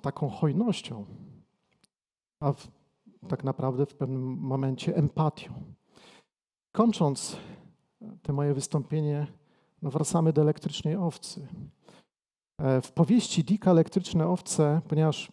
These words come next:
w tej wojnie nuklearnej też zwierzęta wyginęły w dużej mierze, w związku z tym zostały zastępowane przez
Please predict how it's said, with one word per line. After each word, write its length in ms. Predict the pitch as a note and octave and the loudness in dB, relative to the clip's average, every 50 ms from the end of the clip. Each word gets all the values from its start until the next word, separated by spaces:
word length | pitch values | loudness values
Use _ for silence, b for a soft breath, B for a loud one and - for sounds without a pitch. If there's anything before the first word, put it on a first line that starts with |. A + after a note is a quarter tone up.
| _ - - | _ -20 -20
w 40 | - | -10
tej 140 | - C#3 C3 | -8 -8 -2
wojnie 280 | B2 D#3 F3+ E3+ E3 | 0 2 4 6 6
nuklearnej 540 | D#3 D3+ - - D#3 D3 D3+ D#3 D#3 D3 C#3 | 4 4 2 2 0 0 2 2 2 0 0
też 180 | - D3+ C3 A#2 | -2 -4 -8 -6
zwierzęta 840 | A2+ A2 A2+ A2+ C#3 D#3+ B2 B2 D3 D3+ D3+ C#3 - C#3 C#3 C#3 B2 - - - _ _ _ _ _ _ _ _ _ - | -8 -8 -4 0 0 2 2 2 0 -2 -2 -2 -2 -2 -2 -2 -4 -8 -16 -20 _ _ _ _ _ _ _ _ _ -10
wyginęły 680 | F3+ B2 - E3 - - D3 C#3 C3+ C3 A#2 G2+ G#2 G#2+ | -10 -2 0 -2 0 0 -2 -2 0 0 -2 -2 -4 -8
w 60 | A2 | -6
dużej 280 | A2+ B2 A#2 A2 A#2+ A#2+ | -6 -6 -4 -2 -2 -2
mierze, 340 | A#2 A#2+ A#2+ A2+ G2+ A2+ G#2+ | 0 -2 -2 -2 -4 -6 -6
w 60 | G2+ | -6
związku 360 | G#2+ C3 C3+ B2+ - - D3+ | -4 -6 -6 -6 -6 -8 -10
z 80 | - - | -10 -4
tym 240 | - D3 C#3+ C#3 C3+ B B B B B B B B B B B B B B | -2 -2 0 0 -4 B B B B B B B B B B B B B B
zostały 360 | - A#2+ - - D#3 D3+ D3+ | -8 -6 0 2 4 4 4
zastępowane 720 | C3+ D#3+ D#3 - - E3 D3 - D#3+ C#3+ D3 D#3+ D#3+ D#3+ D#3 | 4 4 2 4 2 0 2 2 0 0 2 2 2 2 0
przez 400 | - - C#3 - - - - | 0 -4 -4 -4 -4 -10 -12